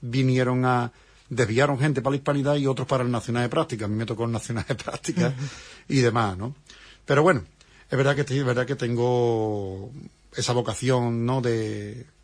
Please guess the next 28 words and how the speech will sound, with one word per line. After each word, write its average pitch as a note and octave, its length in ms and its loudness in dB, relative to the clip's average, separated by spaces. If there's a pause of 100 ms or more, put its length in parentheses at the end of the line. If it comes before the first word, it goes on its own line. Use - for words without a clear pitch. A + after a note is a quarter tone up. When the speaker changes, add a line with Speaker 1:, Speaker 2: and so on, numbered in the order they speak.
(360)
Speaker 1:
que C3 100 -6
cuando A2+ 260 -4
lo A#2+ 380 -6
que A2 120 -4
sé, D#3+ 280 2 (180)
me A#2+ 120 -6
gusta B2 240 -4
mucho A#2+ 260 -6
investigar, B2+ 560 -4
y E3 60 -8
entonces A2+ 320 -4
lo A2+ 80 -2
que A2 100 -4
sé, C3 260 -4 (280)
me B2+ 100 -4
gusta A#2 220 0
compartirlo, A#2+ 540 -2
para G#2+ 120 -6
que G2+ 80 -8
sí A2 120 -2
lo A#2+ 100 0
sepamos A#2 320 -2
todos. - 200 -2 (420)
Si - 140 -8
no, A2+ 100 0
sería B2 220 2
un A#2+ 80 2
egoísta, A#2+ 420 0